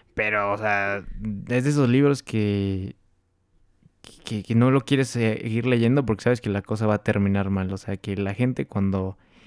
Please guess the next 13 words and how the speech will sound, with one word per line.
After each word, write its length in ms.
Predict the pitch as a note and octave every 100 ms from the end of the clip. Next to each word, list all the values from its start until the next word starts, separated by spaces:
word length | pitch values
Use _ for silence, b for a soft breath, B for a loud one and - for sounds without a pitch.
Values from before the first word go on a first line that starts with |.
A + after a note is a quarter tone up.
| b b -
eh, 240 | A2 G#2
se 100 | A2
encuentra 340 | G#2 A#2+ B2
en 60 | B2
una 100 | A#2+
situación 340 | A2 G#2+ G#2+
así 180 | A2 A2
tan 280 | A2 G#2 G2+
complicada 880 | F#2 G2+ G2 F#2 G2 F#2+ - A2 B2+
y 180 | A#2 F#2 - - _
se, 220 | - A2 G#2
se 180 | G#2
des-, 440 | G2 G2+ G2 -